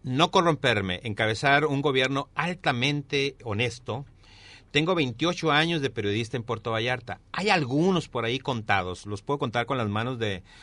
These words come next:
con los dedos de mis manos, y todavía me sobran dedos, que me acusan de corrupto. Pero me acusan porque ese es su trabajo, acusarme. Están al servicio de ciertas personas y esa es la forma de desquitar su salario. Pero no hay en Puerto Vallarta una sola persona que diga que yo le pedí un peso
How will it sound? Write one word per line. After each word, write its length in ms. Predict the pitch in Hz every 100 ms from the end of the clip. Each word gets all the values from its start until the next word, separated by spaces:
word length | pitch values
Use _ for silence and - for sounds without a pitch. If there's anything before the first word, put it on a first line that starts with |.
| -
con 120 | 98
los 100 | 98
dedos 200 | 117 143
de 80 | 123
mis 160 | 104
manos, 400 | 95 101 127 131
y 120 | - 107
todavía 360 | 98 95 117
me 100 | 135
sobran 320 | 107 113 135
dedos, 380 | 107 98 120 - - - -
que 100 | 135
me 80 | 143
acusan 320 | 139 151 196
de 80 | 190
corrupto. 500 | 190 202 247 - 98 - - - -
Pero 240 | 180 196
me 80 | 196
acusan 400 | - 240 240 277
porque 520 | - 262 - 214 190
ese 140 | 185 233
es 60 |
su 140 | 220 226
trabajo, 460 | 208 220 254 -
acusarme. 680 | 127 - 127 240 170 95 87 - - -
Están 240 | - 104 143
al 120 | 175
servicio 580 | 160 127 135 131 160 156
de 100 | 113
ciertas 400 | - 117 117 139
personas 640 | 156 139 151 131 139 - - - - -
y 180 | 147 139 139
esa 160 | 127
es 60 | 151
la 80 | 139
forma 260 | 120 120
de 60 | 131
desquitar 320 | 110 - 95
su 120 | -
salario. 480 | 95 87 76 76 78 - - - -
Pero 320 | 160 160 135
no 260 | 143 202 220
hay 240 | 214 247
en 100 | 208
Puerto 240 | 151 127
Vallarta 280 | 131 143 151
una 120 | 180
sola 380 | 160 190 208 220
persona 460 | 208 156 147 143 147
que 160 | 147
diga 220 | 123 135 139
que 120 | 120
yo 120 | 147
le 100 | 226
pedí 240 | - 143
un 140 | 143 143
peso 480 | - 101 101 135